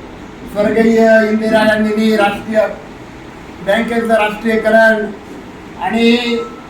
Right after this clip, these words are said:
सामान्य माणसाचे जे, जे डाव्या विचाराचे लोक आहे, ती भूमिका जर इंदिरा गांधी देशात, देश चालवणार असतील आणि पित्र साहेब जर त्यांचा पुरस्कार करणार असेल, तर आपण त्यांच्याबरोबर गेलं पाहिजे, ही भूमिका घेऊन त्यांनी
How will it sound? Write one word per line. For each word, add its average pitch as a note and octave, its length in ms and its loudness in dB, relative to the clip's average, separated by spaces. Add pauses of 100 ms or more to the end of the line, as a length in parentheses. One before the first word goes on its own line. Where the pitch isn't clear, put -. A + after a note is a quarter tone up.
सामान्य A#3+ 460 0
माणसाचे A3+ 500 0
जे, A3 60 -4
जे A3 260 -2
डाव्या G3+ 300 4
विचाराचे G#3 480 -2
लोक G#3 220 -2
आहे, G3 220 -2
ती - 680 -2
भूमिका A3 560 2
जर G#3 200 0
इंदिरा G3+ 360 2
गांधी F#3+ 520 2 (260)
देशात, F#3+ 260 -4 (380)
देश G3+ 180 0
चालवणार G3+ 400 0
असतील F#3+ 460 0 (340)
आणि F#3 120 -6
पित्र A3 300 -6
साहेब G#3 280 -2
जर A#3 100 -2
त्यांचा A3+ 340 -2
पुरस्कार G3+ 440 -4
करणार G3 420 -2
असेल, F3 360 -6 (380)
तर G3 100 -2
आपण G3+ 340 0
त्यांच्याबरोबर G3+ 520 -2
गेलं F#3+ 300 2
पाहिजे, F#3+ 280 0
ही F#3 120 2
भूमिका F#3 400 0
घेऊन G#3 360 2 (520)
त्यांनी A3 600 2